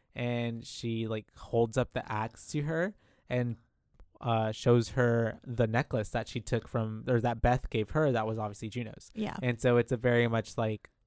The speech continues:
Speaker 2: "I know what you
Speaker 1: "I
Speaker 2: did,
Speaker 1: know what you
Speaker 2: bitch."
Speaker 1: did." Yeah.
Speaker 2: Yeah.
Speaker 1: And they hear, uh,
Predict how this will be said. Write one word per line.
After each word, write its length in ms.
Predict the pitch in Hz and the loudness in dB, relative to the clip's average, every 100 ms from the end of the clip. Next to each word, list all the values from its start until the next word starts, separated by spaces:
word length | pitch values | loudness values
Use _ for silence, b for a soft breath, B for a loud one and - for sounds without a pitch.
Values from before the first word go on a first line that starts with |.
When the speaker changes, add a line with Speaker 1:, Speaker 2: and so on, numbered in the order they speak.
| _ | _
Speaker 2:
"I 40 | 220 | -2
know 140 | 202 | 0
what 220 | 196 190 | 0 -4
you 80 | 220 | -2
Speaker 1:
"I 60 | 190 | 0
Speaker 2:
did, 80 | 123 | 4
Speaker 1:
know 100 | 120 | 4
what 240 | 113 - | 2 0
you 80 | 127 | -6
Speaker 2:
bitch." 100 | 113 | -6
Speaker 1:
did." 340 | 120 113 - - | -8 -8 -10 -10
Yeah. 300 | 127 120 - | -8 -6 -6
Speaker 2:
Yeah. 240 | 202 - - b b | -6 -6 -8 b b
Speaker 1:
And 420 | - 143 143 143 135 | 4 6 6 4 2
they 140 | 143 | 0
hear, 500 | - 165 156 156 156 - - | 2 4 6 4 2 -4 -4
uh, 440 | 139 123 123 117 | 0 2 2 0